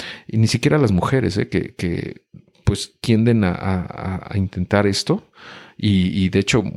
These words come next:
hay el mito, ¿no? Existe el mito de que ellas sí son multitasking. La verdad es que no. O sea, malas noticias para ustedes, amigas, no, no lo son tampoco. Olvídalo, no existe. Eh, nuestra,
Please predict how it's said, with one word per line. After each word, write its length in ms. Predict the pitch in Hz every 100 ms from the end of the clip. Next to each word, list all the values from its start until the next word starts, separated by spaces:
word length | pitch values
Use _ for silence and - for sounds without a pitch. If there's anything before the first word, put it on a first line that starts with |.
| 98
hay 260 | - 95 101
el 100 | 95
mito, 300 | 95 107 95
¿no? 80 | 87
Existe 320 | 104 104 -
el 80 | 98
mito 220 | 98 104
de 80 | 98
que 260 | 85 95 -
ellas 360 | 92 92 95
sí 180 | - 98
son 280 | - 92 92
multitasking. 720 | 90 - - - - 127 -
La 140 | - 95
verdad 120 | 95
es 100 | 95
que 120 | 95
no. 220 | 87 82 -
O 60 | -
sea, 200 | 95 87 -
malas 300 | 95 98 92
noticias 400 | 87 95 - 87
para 140 | 90
ustedes, 400 | 92 101 98 98
amigas, 360 | 101 98 95 92
no, 280 | 92 - -
no 220 | 101 92
lo 80 | 90
son 220 | - 82
tampoco. 520 | 80 80 - - - - - - - -
Olvídalo, 640 | 92 85 92 101 123 151 - - - -
no 160 | - 98
existe. 640 | 101 - 113 - 151 - _
Eh, 320 | 101 92 87 -
nuestra, 580 | 95 - 98 90 87